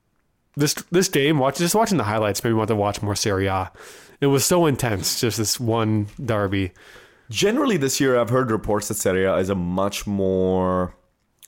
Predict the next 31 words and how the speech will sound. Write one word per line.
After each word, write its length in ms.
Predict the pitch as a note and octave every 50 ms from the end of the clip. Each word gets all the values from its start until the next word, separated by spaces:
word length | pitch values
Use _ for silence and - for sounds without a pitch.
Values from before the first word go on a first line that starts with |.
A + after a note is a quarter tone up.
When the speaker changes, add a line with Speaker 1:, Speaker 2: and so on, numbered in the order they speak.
| _ _ - - G1+ - - - - G1+ G1+ - -
Speaker 2:
I 120 | - F2+
don't 200 | - C3+ D3 D3
think 160 | C#3+ D3+ C3+
competitive 520 | - A2 G2+ - - A2 A2+ A#2 A2+ A#2+ A#2
is 100 | A#2+ A2
the 100 | G#2+ G#2+
right 180 | G#2+ G#2 F2
word. 260 | G2+ G#2+ A2 A2+ A2 G#2
There's 120 | A2+ A2
just 160 | C#3 F#3+ G3
a 60 | A#3+
lot 420 | E3+ B2 A2 G#2 G2+ G#2+ A#2 C#3 C#3+
happening. 380 | C3+ - F2+ F2+ - - G#2+
There's 100 | G2 G2
a 60 | A2+ C3
lot 140 | D3 E3+ F3
of 40 | -
storylines 640 | - - - B2 G#2+ A2 B2 B2+ B2+ B2+ C3 A#2+
and 140 | B2+ A2 F#2+
narratives 420 | F2+ D#2+ D#2+ F#2 G#2+ A#2 B2 A#2+
in 80 | B2+ B2
Serie 320 | - - A#2 A2+ A2 A2+
A 140 | A2+ A2 G#2+
this 160 | A2 G#2+ -
year. 100 | - A2+
When 100 | A2 G#2+
you 80 | G#2+ G#2+
look 220 | G#2+ A2+ C3+ -
at 60 | F#3
the 80 | C#3+ B2+
table, 360 | - A#2+ A2 G#2 A2+ A2 G2+